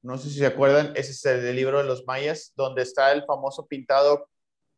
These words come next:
el descrito, por así decirlo. Literal se ve u-, u-, monitos bajando del cielo y siendo recibidos por los mayas. O sea,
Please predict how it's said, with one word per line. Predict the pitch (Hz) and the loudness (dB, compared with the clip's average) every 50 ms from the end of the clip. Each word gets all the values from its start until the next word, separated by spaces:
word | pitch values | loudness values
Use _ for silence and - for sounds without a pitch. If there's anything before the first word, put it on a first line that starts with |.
| _ _ _ | _ _ _
el | - 120 123 123 120 120 120 117 117 117 120 117 117 117 117 117 113 113 117 113 113 113 - - - - - - | 0 2 2 2 2 0 0 -2 -2 -2 -2 -2 -2 0 0 0 0 0 0 -2 -2 -4 -6 -8 -12 -16 -14 -8
descrito, | 95 127 131 127 143 139 147 - - 180 214 226 - - 165 143 117 | -4 0 2 2 2 2 2 2 2 4 4 4 4 4 2 2 2
por | 143 131 123 | 2 2 2
así | 120 120 - 139 147 | 2 0 0 -2 -2
decirlo. | 156 151 151 180 180 175 151 151 147 151 151 147 151 - _ _ _ _ _ _ _ _ _ _ _ _ _ _ _ _ _ _ _ _ _ _ _ _ _ _ _ - | -2 -2 -2 -2 -2 -2 -2 -4 -4 -6 -8 -12 -18 -20 _ _ _ _ _ _ _ _ _ _ _ _ _ _ _ _ _ _ _ _ _ _ _ _ _ _ _ 0
Literal | 180 180 170 175 170 170 175 151 156 160 170 170 | 2 4 6 6 4 4 4 4 4 4 2 2
se | - 202 185 | 4 4 4
ve | 175 175 185 185 - - | 6 4 4 2 2 0
u-, | - 175 170 160 - - 151 | 0 0 0 0 0 -2 -4
u-, | 156 | -2
monitos | 156 156 151 151 147 151 156 170 165 151 190 233 240 226 165 | -2 0 0 0 2 2 0 0 -2 -2 -2 -2 -2 -2 -2
bajando | 156 147 - 151 143 143 156 170 | -4 -2 -2 -4 -4 -2 -2 -2
del | 165 151 131 123 | -2 -2 -4 -6
cielo | 131 139 151 156 160 175 170 | -6 -6 -4 -4 -4 -4 -6
y | 151 143 | -6 -8
siendo | - - 139 - 151 | -10 -14 -18 -16 -16
recibidos | 147 143 - - 135 135 - _ | -16 -16 -16 -14 -16 -16 -16 _
por | - 123 | -10 -8
los | 123 117 117 | -8 -6 -2
mayas. | 131 147 156 143 127 127 - | 0 0 0 0 -2 -4 -8
O | - | -8
sea, | - 123 113 110 101 95 | -2 2 2 2 2 0